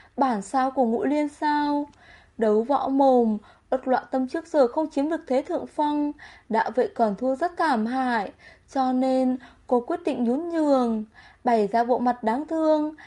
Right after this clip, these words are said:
"Anh đi ra ngoài đi, tôi thực sự phải mặc quần áo." Những chiêu này với Nam Cung Nghiêu mà nói,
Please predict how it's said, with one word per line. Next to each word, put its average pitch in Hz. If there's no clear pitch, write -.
"Anh 269
đi 277
ra 277
ngoài 285
đi, 311
tôi 302
thực 285
sự -
phải 277
mặc 247
quần 262
áo." 254
Những 233
chiêu 254
này 254
với 247
Nam 320
Cung 311
Nghiêu 311
mà 285
nói, 220